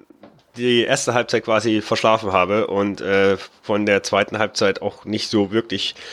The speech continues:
viel gesehen habe, weil, ähm, es lief auch, äh, muss man dazu sagen, gestern spielte zeitgleich, ähm, die französische Herrennationalmannschaft und <clears throat> ja, ähm, da lief vorzugsweise das,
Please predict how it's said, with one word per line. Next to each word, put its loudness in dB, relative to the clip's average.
viel 2
gesehen 4
habe, 2
weil, 4
ähm, 4
es -4
lief -6
auch, 0
äh, 0
muss -6
man 0
dazu -6
sagen, 2
gestern -2
spielte 0
zeitgleich, 0
ähm, -2
die -4
französische 0
Herrennationalmannschaft 0
und 0
<clears throat> -2
ja, 0
ähm, 0
da 2
lief 2
vorzugsweise 2
das, 0